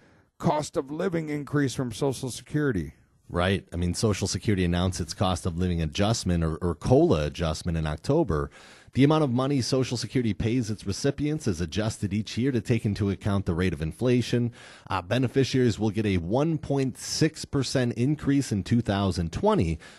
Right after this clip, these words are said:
Speaker 2: which is down from two point eight percent in two thousand nineteen. So that averages out to about twenty-three dollars per month. While retirees have no control over the cola each year, they do have control over their claiming Social Security benefits.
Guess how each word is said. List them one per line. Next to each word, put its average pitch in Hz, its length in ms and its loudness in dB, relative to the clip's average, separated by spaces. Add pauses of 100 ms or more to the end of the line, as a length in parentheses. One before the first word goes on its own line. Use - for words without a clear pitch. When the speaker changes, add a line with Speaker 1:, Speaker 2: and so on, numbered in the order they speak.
(100)
Speaker 2:
which 151 200 2
is 127 140 2
down 117 340 -2
from 107 220 0
two - 240 -4
point 135 380 -2
eight 151 260 -2
percent 87 520 -2
in 95 180 -2
two 98 180 0
thousand 87 420 -2
nineteen. 80 520 -2
So - 100 -6
that 104 180 2
averages 95 460 0
out 95 200 2
to 101 100 2
about 85 260 0
twenty-three 110 560 0
dollars 87 440 0
per 85 200 -2
month. 92 500 0 (380)
While 127 160 2
retirees 135 460 4
have 123 120 4
no 123 200 2
control 127 440 2
over 95 120 0
the 90 100 -2
cola 127 380 2
each 80 280 -6
year, 80 200 -4
they 95 160 -2
do 120 220 2
have 117 120 0
control 92 460 -2
over 85 160 -6
their 85 140 -4
claiming 92 440 -4
Social 90 340 -4
Security 82 380 -4
benefits. - 600 -2